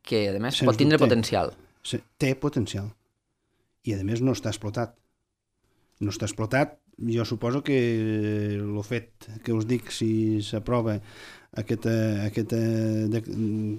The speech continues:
Speaker 2: denominació de Festa Nacional de Catalunya, hi haurà d'haver al darrere una mena d'infraestructura, doncs, turística, és a dir, de souvenirs i coses d'aquestes, que donguin una mica de suport amb aquest,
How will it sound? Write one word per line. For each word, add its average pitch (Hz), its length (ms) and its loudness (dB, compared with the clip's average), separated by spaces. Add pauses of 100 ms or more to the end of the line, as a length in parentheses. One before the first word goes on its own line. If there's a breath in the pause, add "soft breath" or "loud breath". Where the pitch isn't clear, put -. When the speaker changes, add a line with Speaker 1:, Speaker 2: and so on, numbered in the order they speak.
(120)
Speaker 2:
denominació 120 760 2
de 117 120 0
Festa 117 320 -2
Nacional 113 260 0
de 117 80 0
Catalunya, 120 420 2 (420 loud breath)
hi 120 120 2
haurà 113 180 0
d'haver 113 200 -2 (140)
al 110 120 0
darrere 123 420 2
una 127 240 6
mena 117 260 4
d'infraestructura, 120 840 0
doncs, 117 360 0
turística, 127 560 0 (140)
és 117 320 0
a 110 40 -2
dir, 107 200 2
de 107 140 -2
souvenirs 110 640 -2
i 104 60 -4
coses 113 280 -2
d'aquestes, 131 480 -2 (360 loud breath)
que 117 120 0
donguin 120 260 2
una 117 100 2
mica 117 200 0
de 107 80 -4
suport 147 400 0
amb 113 120 0
aquest, 107 200 -4